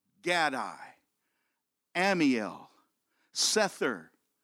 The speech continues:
Nahabi, and Guel. Anyone ever heard those names?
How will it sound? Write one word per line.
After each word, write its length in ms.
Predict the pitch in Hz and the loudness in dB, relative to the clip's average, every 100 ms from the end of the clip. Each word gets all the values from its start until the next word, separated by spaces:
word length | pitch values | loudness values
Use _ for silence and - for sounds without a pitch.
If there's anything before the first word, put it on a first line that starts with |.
| _ _ _ | _ _ _
Nahabi, 680 | 131 147 160 165 131 113 85 _ _ _ _ _ _ _ - | 0 2 6 4 4 -4 -6 _ _ _ _ _ _ _ -2
and 260 | 156 147 | 0 2
Guel. 520 | 127 147 147 143 104 80 _ _ _ _ _ _ _ _ _ _ _ _ _ _ _ _ _ _ _ _ _ _ _ _ _ _ _ _ - | 2 2 4 2 0 -8 _ _ _ _ _ _ _ _ _ _ _ _ _ _ _ _ _ _ _ _ _ _ _ _ _ _ _ _ -10
Anyone 340 | 160 185 165 | -6 -4 -2
ever 160 | 156 131 | -2 -2
heard 220 | 156 139 | -4 -4
those 180 | 147 127 | -6 -4
names? 360 | 156 165 - | -6 -8 -14